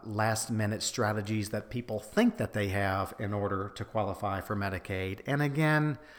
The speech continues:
the, the lower this average monthly cost is, four thousand dollars, the longer the penalty period.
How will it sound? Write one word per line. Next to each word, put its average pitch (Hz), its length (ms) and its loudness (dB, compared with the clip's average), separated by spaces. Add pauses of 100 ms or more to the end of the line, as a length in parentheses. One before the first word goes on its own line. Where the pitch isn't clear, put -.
(520)
the, 117 340 2
the 113 240 0
lower 131 640 6
this 110 360 2
average 120 460 2
monthly 113 380 0
cost 123 440 0
is, 101 520 -2
four 107 160 -2
thousand 101 400 -2
dollars, 110 600 -2 (320)
the 117 100 0
longer 117 560 4
the 107 100 0
penalty 120 460 0
period. 95 560 -4